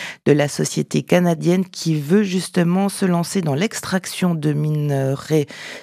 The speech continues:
de minéraux en eau profonde sans l'autorisation de l'autorité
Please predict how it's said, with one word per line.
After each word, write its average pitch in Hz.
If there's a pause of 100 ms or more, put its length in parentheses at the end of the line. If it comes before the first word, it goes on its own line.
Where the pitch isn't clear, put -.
(160)
de 127
minéraux 202
en 143
eau 220
profonde 185
sans 208
l'autorisation 156
de 147
l'autorité 143